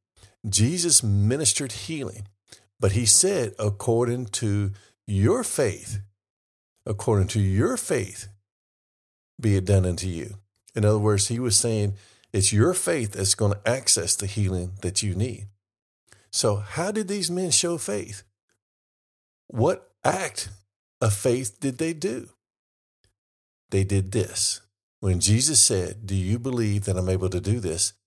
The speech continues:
they spoke and they said, "Yes, Lord." See, sometimes that's all it takes. Sometimes a "Yes, Lord" to God's word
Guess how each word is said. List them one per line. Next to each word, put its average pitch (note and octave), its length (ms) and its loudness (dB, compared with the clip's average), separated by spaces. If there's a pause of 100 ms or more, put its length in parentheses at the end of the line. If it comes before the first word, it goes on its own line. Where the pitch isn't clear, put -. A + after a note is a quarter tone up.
(220)
they G2 300 4
spoke - 760 0 (300)
and E2 180 0
they F2 120 0
said, D#2 480 0 (360)
"Yes, E2 440 0
Lord." F2 380 -6 (760)
See, - 160 -4
sometimes D3 540 0
that's A2+ 180 4
all G2 140 0
it - 80 -8
takes. - 440 -6 (680)
Sometimes C3 480 -2
a G2 140 -4
"Yes, A#2+ 500 2
Lord" G2 400 0 (460)
to A#2 100 -2
God's G2+ 340 2
word C3 380 -4